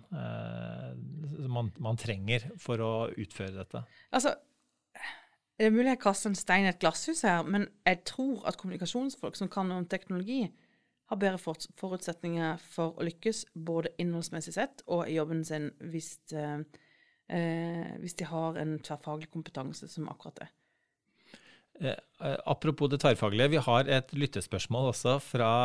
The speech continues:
Speaker 1: fra sektoren. Eh, så Caroline Dokken Wendelbord, eh,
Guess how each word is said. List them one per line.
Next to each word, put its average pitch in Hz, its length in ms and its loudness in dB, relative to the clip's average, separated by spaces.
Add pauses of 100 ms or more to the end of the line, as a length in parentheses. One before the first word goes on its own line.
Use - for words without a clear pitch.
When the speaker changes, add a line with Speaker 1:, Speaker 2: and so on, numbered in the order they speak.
(140)
Speaker 1:
fra 117 160 0
sektoren. 170 480 2
Eh, 131 560 0
så 135 220 -2 (180)
Caroline 110 560 2
Dokken 117 480 -2
Wendelbord, 110 720 2 (520)
eh, 135 120 -6